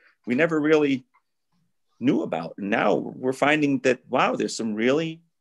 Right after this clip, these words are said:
exciting things that are going on here. So on that note, I'd like to thank our students. They've chugged right along, and they're just putting their, they're going full force, as you heard from Jackson. Yeah, it's different,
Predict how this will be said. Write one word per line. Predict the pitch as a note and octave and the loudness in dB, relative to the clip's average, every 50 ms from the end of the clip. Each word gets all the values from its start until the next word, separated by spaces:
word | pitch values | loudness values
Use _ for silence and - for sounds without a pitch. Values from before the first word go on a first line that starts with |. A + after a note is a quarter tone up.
| _ _ _ _ _ _ _ | _ _ _ _ _ _ _
exciting | A2 G#2+ - - - B2 A#2+ A#2+ C#3 D3+ D3 | -8 -8 -6 -4 0 0 2 2 0 -2 -2
things | D3 C3 B2 B2+ B2 - | -2 -2 -2 -2 -2 -4
that | C3+ B2 | -4 -4
are | C3 | -4
going | A2+ A2+ A#2 A#2 A#2 A#2 | -2 -2 -2 -2 -2 -4
on | C3 D3+ F3+ A3 E3+ - | -6 -6 -8 -8 -10 -10
here. | - - - - - _ _ _ _ _ _ _ _ _ _ - - - - - - - _ | -12 -14 -16 -16 -20 _ _ _ _ _ _ _ _ _ _ -20 -20 -20 -20 -20 -20 -20 _
So | - - - F3 E3+ - - D#3 | -2 4 4 4 4 2 0 0
on | F3+ G#3 A#3+ A#3 G#3 F#3+ B2 | 2 2 2 0 -4 -6 0
that | A2+ C3 B2 A#2+ - | 2 2 2 2 -2
note, | A#2+ A#2+ B2 D3+ F3 - | -4 -2 -2 -2 0 0
I'd | B2+ B2+ B2 | -2 0 2
like | D3+ E3 F3+ - - | 0 0 0 -2 -8
to | D3+ C3+ _ _ | -18 -20 _ _
thank | C3 D3 D#3 D#3 D3+ _ _ _ _ _ _ - | -8 -6 -6 -8 -8 _ _ _ _ _ _ -8
our | A2 A2+ | -6 -6
students. | A2+ - - - C3 A2+ - F#2 F2 - - - - - _ _ _ _ _ _ _ _ _ _ _ _ _ _ _ _ _ _ | -8 -12 -12 -10 -10 -10 -10 -12 -16 -16 -16 -18 -18 -18 _ _ _ _ _ _ _ _ _ _ _ _ _ _ _ _ _ _
They've | - A#2 A#2+ C3 A#2+ - - _ _ _ _ _ _ _ _ _ _ - | -4 -2 -2 -2 -4 -6 -14 _ _ _ _ _ _ _ _ _ _ 0
chugged | - C#3+ D3+ C#3+ D3 | 2 2 2 4 4
right | D3 D3 C#3+ | 4 4 4
along, | C#3+ C#3+ C#3+ C#3+ C#3+ D3 D3+ C#3+ | 2 0 0 2 0 0 -2 -4
and | A2+ A2+ | -8 -6
they're | A#2+ C3 C#3 | -6 -6 -8
just | C3+ - C3 B2 - _ _ | -6 -8 -10 -10 -10 _ _
putting | D3 C#3 - D3 | -8 -8 -6 -6
their, | C#3+ C#3 C3+ A#2+ G#2+ - | -8 -6 -8 -8 -12 -18
they're | - A2 A2+ B2 | -12 -8 -8 -6
going | A#2 B2+ C#3 D3 D3 C#3+ | -2 0 0 0 0 -2
full | C#3+ - - D3+ D3 C#3+ | -8 -6 -2 0 0 0
force, | D3 - C#3+ C#3+ C#3+ D3 C#3+ A#2+ | 2 0 2 2 2 2 0 -2
as | A2 - | -8 -10
you | - A2 | -6 -4
heard | B2+ C3+ - | -4 -4 -4
from | C3+ C#3 A#2 | -6 -6 0
Jackson. | B2 C3+ C#3 C#3+ - - - D3+ D#3 D3+ - _ _ _ _ _ _ _ | 2 2 2 2 0 -4 -10 -10 -10 -10 -14 _ _ _ _ _ _ _
Yeah, | - B2+ D3 | 0 0 0
it's | D3 D3 - | 0 -2 -4
different, | - D3+ D3 D3 D3 D#3+ E3+ | -4 -4 -4 -4 -6 -10 -10